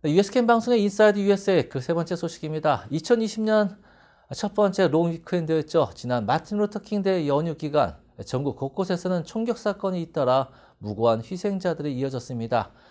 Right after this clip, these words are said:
먼저 중부 미주리주 캔사스시티의 한 나이트클럽입니다.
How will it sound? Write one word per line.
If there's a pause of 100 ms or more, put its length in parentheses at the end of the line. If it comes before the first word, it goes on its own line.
(200)
먼저
중부
미주리주
캔사스시티의
한
나이트클럽입니다.